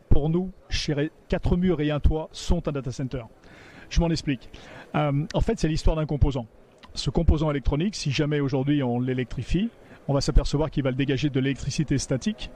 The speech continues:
qui va automatiquement attirer la poussière. Bien entendu, il va chauffer. À partir du moment où celui-ci chauffe, on va avoir un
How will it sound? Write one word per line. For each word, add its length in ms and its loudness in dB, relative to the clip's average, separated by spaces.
qui 140 2
va 200 0
automatiquement 580 0
attirer 280 -2
la 100 0
poussière. 400 -4
Bien 160 2
entendu, 300 0
il 80 -2
va 80 -4
chauffer. 380 0
À 60 -4
partir 280 2
du 80 2
moment 240 0
où 40 0
celui-ci 420 -2
chauffe, 360 0
on 100 2
va 200 0
avoir 340 -2
un 420 0